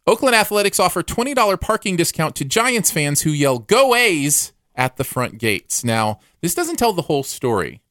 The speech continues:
Allow me to tell you the whole story here. Uh, they are charging Giants fans who come to the games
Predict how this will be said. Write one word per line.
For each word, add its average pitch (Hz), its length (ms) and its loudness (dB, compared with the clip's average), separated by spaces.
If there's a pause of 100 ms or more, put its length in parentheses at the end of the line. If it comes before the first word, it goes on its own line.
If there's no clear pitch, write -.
Allow 170 200 0
me 269 100 -6
to 202 80 -2
tell 165 180 0
you 151 100 0
the 131 120 -2
whole 117 160 2
story 101 460 -4
here. 87 300 -8 (600)
Uh, 151 400 4
they 180 300 0
are 170 160 0
charging 131 800 -2 (160)
Giants 151 640 -2
fans 90 480 -4
who 120 120 -2
come 147 280 -2
to 190 140 -4
the 160 100 -2
games 120 680 -4